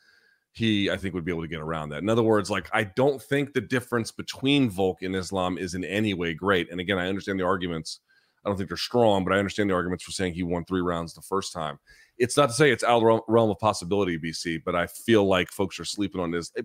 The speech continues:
folks love sleeping on Islam. I don't quite get it.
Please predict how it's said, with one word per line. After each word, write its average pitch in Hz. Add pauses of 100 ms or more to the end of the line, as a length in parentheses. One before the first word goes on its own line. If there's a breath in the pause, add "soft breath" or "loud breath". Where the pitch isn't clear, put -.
folks 208
love 139
sleeping 101
on 87
Islam. 85
I 92
don't 120
quite 104
get 87
it. 73